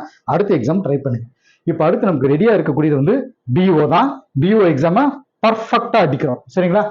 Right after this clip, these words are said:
இப்ப பாருங்க, ஃபிஃப்டி டேஸ் பிளான்ல இப்ப வந்து நாற்பத்தஞ்சு நாள் பிளான் போய், நாற்பத்தஞ்சு நாள் ஷெட்யூல், அஹ், டெய்லி கிளாஸ், மீன்ஸ் என்ன, டெஸ்ட் வீடியோஸ் நம்ம முடிஞ்சிருச்சு. இப்ப அடுத்த ஃபிஃப்டி டேஸ் நம்ம ஸ்டார்ட் பண்ண போறோம்.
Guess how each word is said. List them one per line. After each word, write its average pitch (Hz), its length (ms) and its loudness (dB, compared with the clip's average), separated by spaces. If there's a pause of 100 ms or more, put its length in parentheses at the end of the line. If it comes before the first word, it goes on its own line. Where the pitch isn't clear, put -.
(360)
இப்ப 208 180 2
பாருங்க, 233 260 4
ஃபிஃப்டி 208 260 0
டேஸ் 202 220 2
பிளான்ல 175 240 0
இப்ப 175 160 -2
வந்து 175 140 0
நாற்பத்தஞ்சு 160 380 0
நாள் 190 140 2
பிளான் 156 300 0
போய், 147 180 0 (180)
நாற்பத்தஞ்சு 160 320 0
நாள் 156 180 2
ஷெட்யூல், 156 400 -2
அஹ், 139 280 0
டெய்லி 160 260 0
கிளாஸ், 156 260 -2 (100)
மீன்ஸ் 165 260 0
என்ன, 196 300 -2
டெஸ்ட் 185 260 -2
வீடியோஸ் 160 260 -2
நம்ம 127 140 0
முடிஞ்சிருச்சு. 135 420 -2 (540)
இப்ப 208 160 0
அடுத்த 214 260 2
ஃபிஃப்டி 185 240 0
டேஸ் 156 200 0
நம்ம 165 160 -2
ஸ்டார்ட் 143 240 -2
பண்ண 110 140 -6
போறோம். - 220 -10